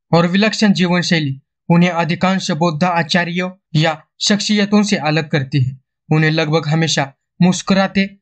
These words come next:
या हंसते हुए दिखाया जाता है, इसलिए चीनी भाषा में उनका उपनाम लाफिंग बुद्धा है। जैसे कि उन्हें पारंपरिक रूप से मोटे के रूप में दर्शाया गया है, उन्हें फैट बुद्धा भी कहा जाता है, विशेष रूप से पश्चिमी दुनिया में।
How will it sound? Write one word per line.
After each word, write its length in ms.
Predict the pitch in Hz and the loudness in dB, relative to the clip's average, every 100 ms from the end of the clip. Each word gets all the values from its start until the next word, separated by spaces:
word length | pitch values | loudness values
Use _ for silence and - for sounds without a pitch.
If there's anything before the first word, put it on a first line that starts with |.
| - | -4
या 120 | 165 | -2
हंसते 300 | 151 180 - | 0 -4 0
हुए 200 | 185 170 | 0 2
दिखाया 360 | 143 147 156 156 | 0 0 2 0
जाता 280 | 143 139 135 | 0 -2 0
है, 180 | 131 - _ 180 | -2 -4 _ 0
इसलिए 280 | 180 185 | 2 2
चीनी 260 | 180 196 202 | 2 2 2
भाषा 300 | 185 185 196 | 2 0 2
में 100 | 185 | 2
उनका 280 | 175 170 170 | 0 0 0
उपनाम 440 | 165 160 165 151 135 _ _ | 0 0 0 0 -6 _ _
लाफिंग 460 | 151 160 156 170 180 | 0 2 2 0 0
बुद्धा 260 | 151 135 160 | -2 -2 -2
है। 240 | 135 131 _ _ _ _ _ - | -2 -8 _ _ _ _ _ -2
जैसे 360 | 143 156 170 | 0 0 -2
कि 160 | 160 165 156 _ | -4 -6 -8 _
उन्हें 260 | 180 175 185 | 0 2 2
पारंपरिक 600 | 190 180 190 202 185 180 | 0 0 0 -2 -4 -4
रूप 140 | 185 - | -2 -2
से 140 | 185 | 0
मोटे 320 | 175 175 160 | 0 0 0
के 140 | 185 175 | 0 -2
रूप 160 | 165 165 | -4 -2
में 120 | 160 | 0
दर्शाया 400 | 151 143 165 156 | 2 0 0 0
गया 140 | 139 | -2
है, 280 | 135 127 _ _ _ _ - | -4 -6 _ _ _ _ -4
उन्हें 240 | 165 156 | 0 0
फैट 280 | 151 160 151 | 0 -2 -2
बुद्धा 300 | 151 143 170 | -4 -2 0
भी 120 | 160 156 | 0 -2
कहा 220 | 156 143 | -2 0
जाता 260 | 143 139 139 | -2 -2 -2
है, 200 | 131 135 _ _ _ | -4 -6 _ _ _
विशेष 380 | 151 165 180 - | -2 0 -2 -4
रूप 120 | 170 - | -6 -4
से 260 | 151 135 _ _ _ | -4 -4 _ _ _
पश्चिमी 360 | 175 165 190 175 | -2 0 0 -2
दुनिया 340 | 151 151 135 | 0 0 0
में। 120 | 127 | -2